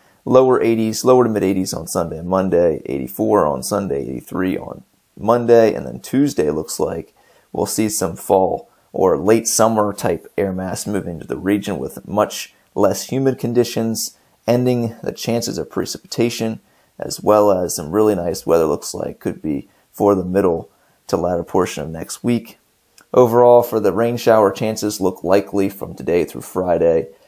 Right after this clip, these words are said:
Slight chance on Saturday. Um, a uptick in our chances on Sunday into Monday morning with that boundary moving through.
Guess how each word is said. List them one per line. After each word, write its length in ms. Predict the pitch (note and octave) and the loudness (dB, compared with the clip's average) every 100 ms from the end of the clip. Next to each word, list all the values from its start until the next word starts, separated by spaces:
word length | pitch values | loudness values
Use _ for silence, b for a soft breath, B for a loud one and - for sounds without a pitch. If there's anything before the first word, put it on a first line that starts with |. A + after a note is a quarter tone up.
| b b | b b
Slight 420 | - A2 A2+ A2 | -6 2 2 2
chance 340 | - G#2 F#2+ F#2+ | -2 -4 -4 -8
on 180 | F2 | -10
Saturday. 800 | - - F2 E2 D#2+ D2+ C#2+ B1+ - _ _ - | -6 0 2 2 -4 -8 -10 -10 -14 _ _ -6
Um, 320 | A#1+ A1 - - | -4 -6 -12 -10
a 180 | D2 D2+ F3+ _ _ _ _ - | -8 -8 -10 _ _ _ _ -2
uptick 440 | - - A2+ G#2 | -2 0 -2 0
in 80 | G#2+ | 0
our 100 | F2 | -2
chances 360 | - F#2+ - E2+ | -4 -6 -6 -10
on 140 | F2+ | -10
Sunday 560 | - G2+ G2+ F#2 E2 D#2 | 0 2 2 2 2 0
into 180 | - | -6
Monday 320 | E2 E2 D#2 D#2+ | -8 -8 -6 -6
morning 340 | E2 D#2+ C#2 | -8 -8 -8
with 140 | C2+ | -6
that 200 | C#2+ C#2 | -4 -2
boundary 300 | D#2 D#2 C2+ | -4 -4 -6
moving 280 | C2 B1+ C#2 | -10 -10 -12
through. 420 | B1+ - B1+ B1 | -12 -8 -8 -8